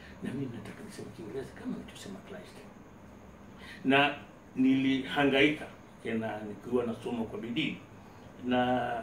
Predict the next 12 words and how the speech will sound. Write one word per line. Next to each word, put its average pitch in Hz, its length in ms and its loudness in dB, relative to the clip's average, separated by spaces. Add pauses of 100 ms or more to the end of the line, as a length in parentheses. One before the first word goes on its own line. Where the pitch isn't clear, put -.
(140)
alhamdulillah, 117 720 0
sisemi 131 440 -2
kama 113 180 -6
nakijua 113 440 -6
Kiingereza, 110 540 -8 (100)
lakini 113 240 -10
nadhani 127 300 -4
kidogo 202 400 -2 (600)
nimeokota, 113 1400 -6 (880)
okota. - 320 -10 (1400)
Basi, 208 360 -2 (1700)
nimeona 170 840 4